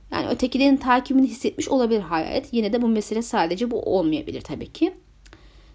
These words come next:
Çember kaleye vardıklarında hayalet tekrar ayak diretti. Taşların arasındaki boşlukları koklamak için tedirgin birkaç adım attıktan sonra geriledi. Aldığı kokudan hoşlanmamış gibiydi. John kurdu ensesinden yakalayıp çemberin içine sokmaya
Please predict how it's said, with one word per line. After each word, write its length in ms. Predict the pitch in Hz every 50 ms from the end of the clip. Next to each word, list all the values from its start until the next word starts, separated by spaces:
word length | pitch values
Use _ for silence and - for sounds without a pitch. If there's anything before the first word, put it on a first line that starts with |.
| _ _ - - - - - - - - - - -
Çember 480 | - - 240 226 240 240 262 269 277
kaleye 340 | 277 262 226 220 220 233 240
vardıklarında 460 | 233 214 208 202 - - 202 202 214
hayalet 420 | 233 - 208 220 220 202 214 214 -
tekrar 260 | - 277 - 262 -
ayak 280 | - 208 202 208 202 -
diretti. 340 | - 156 147 151 - - 180 - - - _ _ - - - - - - - - - -
Taşların 440 | - 226 220 226 - - 285 285 294
arasındaki 540 | - - 240 233 233 - 247 - 262 220 214
boşlukları 440 | 226 233 226 - - 247 233 233
koklamak 460 | - - 220 214 - - 247 247 247 240
için 160 | - - 214
tedirgin 600 | - - - 220 208 233 226 - 269 269 269 269
birkaç 480 | 302 302 302 - - - 262 277 -
adım 200 | - 220 202 -
attıktan 400 | 196 202 - - - - 262 254
sonra 220 | 247 - - 233 233
geriledi. 500 | 220 208 208 202 196 185 170 160 156 160 - - - - - - - - - - - - - -
Aldığı 360 | - - 220 226 247 240 285
kokudan 300 | 294 - - - - 302
hoşlanmamış 640 | 277 277 285 262 - - 302 302 302 247 208 185 -
gibiydi. 340 | - - - - 73 - - - - _ _ _ _ _ _ - -
John 200 | 196 208 208 202
kurdu 280 | 202 - 208 202 196
ensesinden 600 | - - - 196 190 185 - 202 - - - 226 214
yakalayıp 440 | 208 202 190 190 - 196 196 190
çemberin 440 | - - - 202 202 196 208 220 220
içine 220 | - - - 202 196
sokmaya 460 | - - - - - 196 185 175